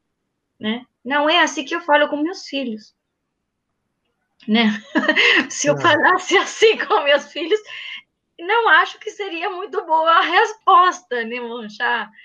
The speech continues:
Speaker 1: É, é a, é a partir de uma outra posição de sujeito, mãe, né? É,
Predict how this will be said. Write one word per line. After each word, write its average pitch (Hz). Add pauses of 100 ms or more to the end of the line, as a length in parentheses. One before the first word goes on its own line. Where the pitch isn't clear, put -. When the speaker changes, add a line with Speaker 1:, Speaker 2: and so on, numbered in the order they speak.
(600)
Speaker 1:
É, 220 (100)
é 262
a, 277
é 277
a 254
partir 339
de 311
uma 415
outra 494
posição 330
de 302
sujeito, 277 (340)
mãe, 349 (200)
né? 269 (600)
É, 277